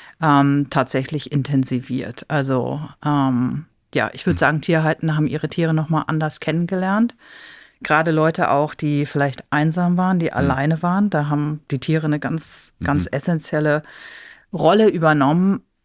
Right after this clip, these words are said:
Speaker 1: Aber auch durch das mehr Zeit verbringen, haben Leute plötzlich andere Sachen gesehen, ne? Also wie es den Tieren vielleicht wirklich geht. Wenn die Katze
Speaker 2: Mhm.
Speaker 1: den ganzen Tag nur auf dem Kratzbaum liegt,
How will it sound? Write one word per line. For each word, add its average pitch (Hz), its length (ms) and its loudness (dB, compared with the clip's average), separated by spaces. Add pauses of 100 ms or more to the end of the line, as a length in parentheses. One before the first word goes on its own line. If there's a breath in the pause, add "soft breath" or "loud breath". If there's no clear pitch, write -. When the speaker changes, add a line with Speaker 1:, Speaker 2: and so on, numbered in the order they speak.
Speaker 1:
Aber 196 400 2
auch 160 120 -2
durch 160 200 -4
das - 420 -4
mehr 156 240 2
Zeit 208 320 0
verbringen, 180 880 -2 (500)
haben 165 160 2
Leute 156 280 0
plötzlich - 520 -6
andere 165 240 0
Sachen 170 300 0
gesehen, 139 400 -4
ne? 180 180 0
Also 147 220 -2
wie 160 60 2
es 156 80 -2
den 160 160 -2
Tieren 160 220 0
vielleicht 160 320 -4
wirklich 156 420 -6
geht. - 260 -4
Wenn 147 140 -2
die 147 80 -4
Katze 98 280 -4
Speaker 2:
Mhm. 98 60 0
Speaker 1:
den 151 100 0
ganzen 151 300 -4
Tag - 240 -10
nur 156 80 -4
auf 151 120 -10
dem 156 100 -6
Kratzbaum 143 500 -6
liegt, 156 300 -10